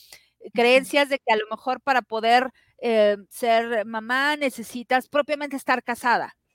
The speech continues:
Speaker 2: ¿no? Eh, creencias muy, muy, muy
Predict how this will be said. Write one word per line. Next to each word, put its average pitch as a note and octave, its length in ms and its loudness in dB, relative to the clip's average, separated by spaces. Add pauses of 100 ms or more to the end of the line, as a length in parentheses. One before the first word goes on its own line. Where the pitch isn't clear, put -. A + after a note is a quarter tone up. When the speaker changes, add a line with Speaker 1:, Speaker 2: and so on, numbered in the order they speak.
Speaker 2:
¿no? A#3+ 180 -10 (340)
Eh, G#3+ 520 -2 (440)
creencias C#4 640 -4
muy, C#4 400 -10
muy, C4 480 -12
muy A#3+ 360 -10